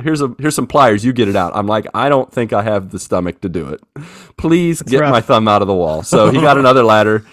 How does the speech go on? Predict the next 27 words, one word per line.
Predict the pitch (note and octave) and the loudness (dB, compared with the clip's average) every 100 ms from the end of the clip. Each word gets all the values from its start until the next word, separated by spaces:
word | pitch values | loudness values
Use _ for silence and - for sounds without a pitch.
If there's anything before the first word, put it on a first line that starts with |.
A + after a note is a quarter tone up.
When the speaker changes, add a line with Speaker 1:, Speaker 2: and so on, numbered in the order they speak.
| - _ | -20 _
Speaker 1:
He | - | -12
climbed | A2 B2+ B2 A2+ | -2 0 2 2
up. | G#2 | 0
He | G#2+ | -2
pulled | - A2 | -2 -2
it | G2+ | 0
out. | E2+ E2+ - _ _ _ _ _ _ _ | -4 -6 -10 _ _ _ _ _ _ _
Speaker 2:
Was | D3+ C3+ | -4 -2
Speaker 1:
And | |
Speaker 2:
the | |
Speaker 1:
he's | B2+ | 0
Speaker 2:
staple | E3 D3 | 0 0
Speaker 1:
like, | - | -4
Speaker 2:
still | E3 D#3+ | -2 0
in | |
your | D#3 | -2
finger? | - E3+ G3 - _ _ | -4 -6 -6 -10 _ _
Speaker 1:
Oh, | B2 G#2 | 2 4
it, | A2 - - | 2 -2 -2
it | A#2 A#2+ | 0 0
was | G#2+ G2 | -2 -2
still | - A2+ G#2 | 0 2 2
in, | F#2 D#2+ | 0 -2
and | E2 | -4
he | F#2+ F#2 | -6 -4
just, | F2 - | -6 -4
whoop, | - | 0